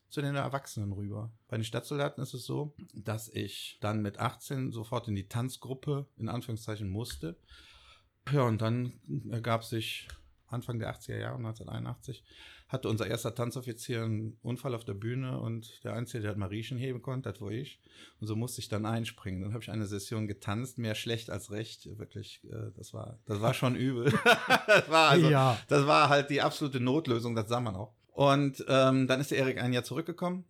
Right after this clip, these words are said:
Speaker 1: Äh, hab ich noch mal wieder gewartet und dann wurde ich also tatsächlich offizieller Tanzoffizier. Aber Erik hatte dann irgendwann noch mal, also mein Vorgänger, der hatte dann irgendwann noch mal Lust zu tanzen und ich weiß jetzt nicht mehr ganz genau, wie es war.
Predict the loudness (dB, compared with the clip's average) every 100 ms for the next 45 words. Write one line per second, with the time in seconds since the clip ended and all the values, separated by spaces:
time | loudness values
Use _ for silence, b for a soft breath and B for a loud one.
0 | _ _ -12 -4 -2 0 -2 -4 -4 0
1 | 0 0 0 -2 0 0 -2 -4 -2 -2
2 | -2 -4 -6 -6 -6 -8 -8 -8 -8 -10
3 | -8 -6 -6 -6 -8 -10 -14 -8 -6 -6
4 | -8 B B B B B -2 0 4 4
5 | 4 0 0 0 0 0 0 2 2 2
6 | 0 0 0 0 -2 -2 -2 -2 -4 -2
7 | -2 -2 -2 -2 -2 0 0 -2 -2 -4
8 | -4 -8 -2 -2 -2 -4 -4 0 2 2
9 | 0 0 0 2 0 4 4 4 2 2
10 | 6 6 6 2 2 2 2